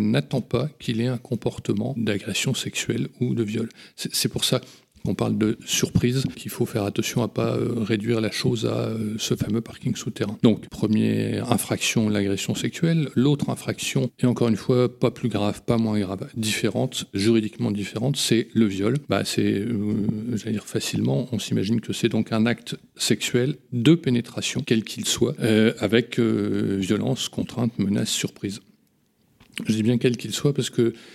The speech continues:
il est des agresseurs comme, euh, des personnes victimes d'agression qui, euh, pensent que il faut forcément que ce soit un acte,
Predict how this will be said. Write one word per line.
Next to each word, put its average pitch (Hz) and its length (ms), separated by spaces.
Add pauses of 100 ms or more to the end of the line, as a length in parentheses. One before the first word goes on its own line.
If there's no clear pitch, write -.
(180)
il 117 140
est 120 80
des 110 200
agresseurs 110 760
comme, 123 340
euh, 104 340
des 101 180
personnes 107 400
victimes 104 360
d'agression 104 540
qui, 123 320
euh, 107 100
pensent 127 380
que 127 240 (560)
il 117 80
faut 127 160
forcément 131 540
que - 60
ce - 120
soit 139 340 (340)
un 113 200
acte, - 300